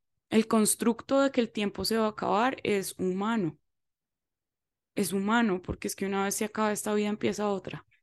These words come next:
Y otra, y otra, y otra, y más bien esto se va a parecer a una cárcel si no procuras evolucionar,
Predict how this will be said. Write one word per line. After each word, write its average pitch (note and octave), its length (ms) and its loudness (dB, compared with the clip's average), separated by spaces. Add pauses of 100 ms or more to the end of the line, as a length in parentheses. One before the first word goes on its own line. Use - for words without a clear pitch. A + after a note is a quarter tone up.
(840)
Y A3 180 4
otra, G3 360 2
y F#3+ 100 2
otra, F#3+ 280 0
y G3+ 120 2
otra, F#3+ 260 -2
y G3 40 0
más G3 220 -2
bien F#3+ 240 -2
esto G#2 460 0 (300)
se - 180 0
va G#3 120 6
a G#3 80 -4
parecer F3+ 500 2
a E3+ 300 2 (240)
una F#3+ 260 0
cárcel F#3 600 -2 (340)
si G#3+ 240 2
no F#3 440 6 (880)
procuras G#3 600 2
evolucionar, G#3 840 -2